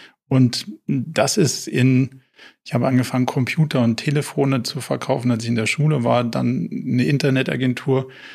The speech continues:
ähm, bevor Internet so wirklich en vogue war und so Webseiten und sowas und Web-Applikationen gebaut. Und dann bin ich so ein bisschen in die, <clears throat> ja, äh, strukturierter in die Beratung gekommen, um die größeren Hebel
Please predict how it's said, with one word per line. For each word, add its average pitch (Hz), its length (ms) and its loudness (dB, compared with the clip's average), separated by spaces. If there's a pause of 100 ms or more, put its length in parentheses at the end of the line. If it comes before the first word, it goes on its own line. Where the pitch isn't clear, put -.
(200)
ähm, 123 380 4 (100)
bevor 131 760 0 (100)
Internet 135 440 -2
so 120 180 -4
wirklich 127 340 -4
en 117 180 0
vogue 127 340 0
war 147 260 0
und 123 160 -2
so 117 200 -2
Webseiten 135 540 0
und 123 120 0
sowas 123 300 -2
und 117 160 -4
Web-Applikationen 135 1120 -2
gebaut. 131 440 0 (580)
Und 127 220 4
dann 131 360 2 (760)
bin 143 120 8
ich 123 120 8
so 127 60 2
ein 123 60 4
bisschen 123 340 2
in 127 160 4
die, 117 300 -2 (340)
<clears throat> 151 340 6
ja, 120 220 4
äh, - 260 -4 (240)
strukturierter 147 720 2
in 131 60 4
die 120 80 6
Beratung 110 760 -2
gekommen, 135 520 0
um 131 480 0
die 120 140 -6
größeren 123 720 2
Hebel 113 680 0